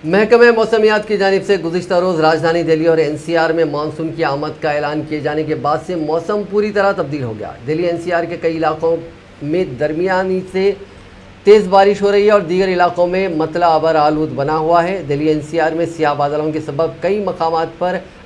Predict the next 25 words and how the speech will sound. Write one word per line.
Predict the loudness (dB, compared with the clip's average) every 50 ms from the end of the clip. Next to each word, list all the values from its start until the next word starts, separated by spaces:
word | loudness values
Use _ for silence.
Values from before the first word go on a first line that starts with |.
| -6
अंधेरा | -4 -2 0 0 2 2 2 2
छा | 2 0 -2
गया | -2 0 -2 -4
है | -2 -2
और | -4 -4 -4 -4
कई | -4 -2
मकामात | -2 -2 0 0 0 0 0 -2 -2 -2
पर | -2 -2 -2 -4 -10 -16 -20 -12 -6
लगातार | -4 -2 2 2 2 2 2 2 2 2 2
बारिश | 0 -2 -2 -2 -2 -4 -4
हो | -4
रही | -4 -2 -2 -2
है। | -2 -4 -4 -6 -12 -20 -12 -2
दिल्ली | -2 0 0 0
के | 0 0
अलावा | 2 2 2 2 2 0
मगरबी | 0 -2 -2 -2 -4 -4 -6 -6 -6
यूपी | -4 -6 -4 -4 -6 -4
में | -4 -4 -4
भी | -4 -4 -4 -2
बारिशों | 0 0 0 -2 -4 -4 -2 -2 -2
का | -2 -4 -6
सिलसिला | -6 -6 -10 -10 -8 -4 -2 -2 -2
जारी | -2 -4 -6 -6 -8
है। | -10 -12 -16 -18 -20 -20